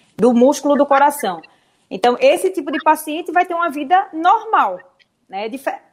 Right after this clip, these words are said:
aquele paciente que teve um dano miocárdico, que teve um, uma lesão no músculo, a gente vai ter mais medicações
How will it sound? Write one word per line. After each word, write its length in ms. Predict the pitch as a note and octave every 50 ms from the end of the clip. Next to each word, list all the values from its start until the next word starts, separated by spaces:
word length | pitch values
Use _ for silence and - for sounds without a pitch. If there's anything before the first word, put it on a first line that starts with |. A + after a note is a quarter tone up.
| _ -
aquele 280 | C4+ C#4 - E4+ F4
paciente 500 | F#4 - G4 F#4 - F#4+ F4 D4+ D#4 -
que 120 | - - E4
teve 400 | - _ - C4+ D#4+ F#4 F#4 F#4+
um 120 | E4+ D#4 B3
dano 240 | G#3+ A3+ A#3 A3+
miocárdico, 680 | A3+ A3 A3+ G#3+ G#3 G#3+ - F#3+ F#3 F#3 F3+ F3+ - G#3
que 180 | - _ A#3 A#3+
teve 400 | - _ - A#3+ C4 C#4 B3 D4
um, 140 | C#4+ C4+
uma 260 | B3+ B3+ A#3+ B3 A#3+ A#3+
lesão 360 | B3 B3+ A#3+ A#3+ A#3+ B3 C4
no 120 | C#4 C4+
músculo, 480 | B3 A3 G3+ G#3 A3 A#3 - - - -
a 100 | - D4+
gente 220 | C4 D4 C#4+ -
vai 140 | A#3+ B3+ B3+
ter 260 | B3+ - A#3 G#3+ G3+
mais 460 | F#3+ - - G3+ G#3 A3 A#3 B3 A#3
medicações 800 | B3 A#3+ A#3 G#3+ F#3+ - B3+ B3+ B3+ - B3+ C4 C#4 D4 - -